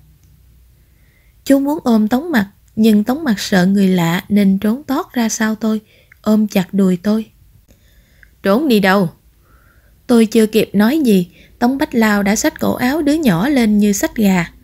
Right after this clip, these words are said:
Anh ấy bế Tống Mặc lên rồi bảo cậu bé kêu Tống Tiêu là ông nội. "Cháu chào ông nội." Tống Mặc lý nhí chào.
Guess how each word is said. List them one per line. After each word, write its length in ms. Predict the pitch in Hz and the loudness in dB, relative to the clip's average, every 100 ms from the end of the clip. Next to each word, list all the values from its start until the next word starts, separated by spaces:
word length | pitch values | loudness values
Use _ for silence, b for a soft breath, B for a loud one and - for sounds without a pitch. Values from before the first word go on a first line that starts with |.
| b b b b b - | b b b b b -4
Anh 180 | 226 226 | -2 2
ấy 240 | 240 302 | 0 2
bế 200 | 247 285 | 2 0
Tống 220 | 294 349 | -2 -2
Mặc 220 | 262 - | -2 0
lên 260 | 208 220 214 | 0 2 2
rồi 160 | 196 170 | 2 2
bảo 280 | 165 233 | 0 -2
cậu 180 | 302 190 | -2 -2
bé 240 | 190 247 311 | 0 -2 -2
kêu 260 | 226 202 | -2 -2
Tống 220 | 196 254 339 | -2 -8 -4
Tiêu 220 | 240 233 220 | 0 2 2
là 120 | 196 | -2
ông 260 | 220 240 | -2 -2
nội. 280 | 214 165 196 - _ _ _ _ - - - - - - - - - - - - | 0 0 -2 -6 _ _ _ _ -20 -20 -20 -20 -20 -20 -20 -20 -20 -20 -20 -6
"Cháu 220 | 320 392 - | -4 -2 -4
chào 260 | 311 269 262 | -4 -2 -2
ông 300 | 311 320 311 | -6 -8 -8
nội." 500 | 269 254 269 320 - - - - - - b b b b b b - - | -6 -4 -2 -2 -4 -12 -20 -20 -20 -20 b b b b b b -20 -4
Tống 240 | 254 339 | -4 -2
Mặc 240 | 294 196 214 | -2 -2 0
lý 180 | 240 311 | -2 -2
nhí 300 | 294 285 415 | -4 -2 -2
chào. 300 | 233 202 | 0 0